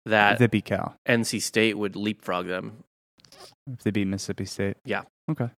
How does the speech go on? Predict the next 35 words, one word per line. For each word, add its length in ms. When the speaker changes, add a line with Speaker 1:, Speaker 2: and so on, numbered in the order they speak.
Speaker 1:
Uh, 140
on 140
the 80
road 200
at 80
Mississippi 280
State, 240
I 100
think, 200
I 80
think 360
N 120
C 140
State 160
would 100
absolutely 600
Speaker 2:
I 40
wanna 140
Speaker 1:
leapfrog. 60
Speaker 2:
make 200
a 40
bold 300
statement. 500
Speaker 1:
Okay. 200
Speaker 2:
Nobody 360
moves. 480
Speaker 1:
Nobody 420
moves 480
Speaker 2:
<laughs> 40
Nobody 460
Speaker 1:
in? 60
Speaker 2:
moves. 320
Speaker 1:
Okay. 340
I 140
think 380